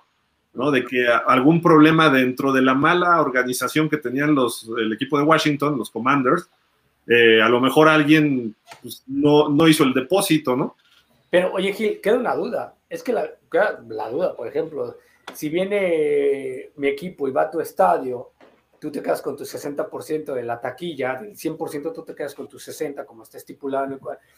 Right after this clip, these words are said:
Speaker 2: tú en un contrato que ya se firmó, tienes una fecha límite de decir, "Tengo hasta tal fecha para depositarte". Si dices, "Tienes hasta, digamos, el quince de abril, día dieciséis no cae",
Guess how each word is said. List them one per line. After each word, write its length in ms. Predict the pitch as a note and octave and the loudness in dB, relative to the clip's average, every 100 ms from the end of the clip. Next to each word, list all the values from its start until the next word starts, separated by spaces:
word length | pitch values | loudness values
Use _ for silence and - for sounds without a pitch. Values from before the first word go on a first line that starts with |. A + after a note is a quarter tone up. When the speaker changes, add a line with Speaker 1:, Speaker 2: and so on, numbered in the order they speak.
| _ _ _ _ - | _ _ _ _ -8
Speaker 2:
tú 260 | D#3+ F#3 | -4 -2
en 180 | C4 E3+ | -2 -4
un 140 | E3 E3+ | -4 -2
contrato 500 | A3+ A3+ F#3 F3 - | -2 2 0 0 -4
que 140 | C#3 | -4
ya 100 | D3 | -2
se 200 | D3+ G#3 | -4 -8
firmó, 380 | F#3+ D3+ D3+ F3+ | -8 -6 -8 -8
tienes 380 | - D3 C#3+ F3+ | -8 -6 -4 -6
una 200 | G#3+ G#3+ | -8 -8
fecha 340 | - - G3 F#3+ | -8 -8 -8 -8
límite 420 | F3+ D#3 D#3 G#3+ | -8 -10 -10 -8
de 140 | E3+ | -4
decir, 320 | C#3 - F3 - _ _ _ | -6 -6 -12 -14 _ _ _
"Tengo 280 | E3 F#3 A#3 | 2 2 0
hasta 200 | - F3 | -4 -4
tal 200 | F#3 G3 | -6 -6
fecha 360 | G3+ G3+ A3+ | -8 -8 -8
para 520 | - G3 G#3 B3 C#4+ - | -6 -4 -2 -2 -4 -8
depositarte". 840 | D3 - C#3 C#3 - A#3 G2+ - - _ _ _ _ | -10 -8 -12 -8 -4 -4 -4 -14 -16 _ _ _ _
Si 200 | - D3+ | -12 -8
dices, 440 | D3+ A3 F#3 C#3+ - | -6 -6 -6 -8 -6
"Tienes 400 | F#3 G#3 B3 G3+ | -2 -2 0 -2
hasta, 540 | F3 - D#3+ D3+ D3+ | -4 -4 -4 -2 -2
digamos, 480 | D3+ D#3+ E3 C3 - | -4 -4 -4 -8 -10
el 180 | E3+ C#3 | -10 -8
quince 360 | F3+ G#3+ G#3+ G#3 | -8 -8 -4 -2
de 80 | |
abril, 420 | D3+ D3 D#3 - _ _ _ - _ _ | -2 -4 -8 -10 _ _ _ -20 _ _
día 280 | D#3 G#3+ B3 | 0 2 2
dieciséis 500 | G#3 E3 C#3+ G#3 F#3 | -2 -6 -2 0 0
no 160 | F#3 | -2
cae", 340 | - D#3 A#3 | 2 2 2